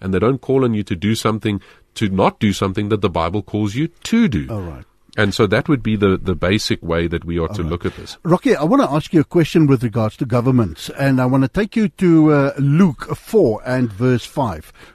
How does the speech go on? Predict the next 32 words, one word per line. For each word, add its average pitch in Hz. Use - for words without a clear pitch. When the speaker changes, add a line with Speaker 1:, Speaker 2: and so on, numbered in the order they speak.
Speaker 2:
Luke 160
four 160
and 135
verse 120
five. 131
"All 262
authority 190
has 139
been 135
placed 135
there 120
by 101
God." 95
That's 120
our 131
understanding, 117
according 127
Speaker 1:
Hmm. 117
Speaker 2:
to 131
the 107
scriptures, -
according 120
to 127
Romans 127
thirteen. 131
But 143
in 180
Luke 277
four, 151
you 156
have 208
Satan 151